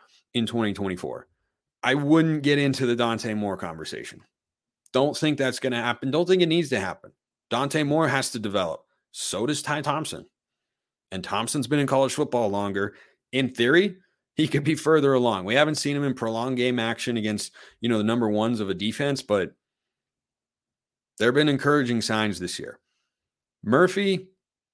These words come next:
from Texas, eh, maybe. Maybe.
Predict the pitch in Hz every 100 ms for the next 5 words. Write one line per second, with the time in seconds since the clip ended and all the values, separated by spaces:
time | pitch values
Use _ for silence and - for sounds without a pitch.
0 | _ _ 110 110 139 156 - 151 143 226
1 | 233 202 - 104 95 98 95 _ _ _
2 | _ _ _ _ _ _ _ _ - 165
3 | 156 160 156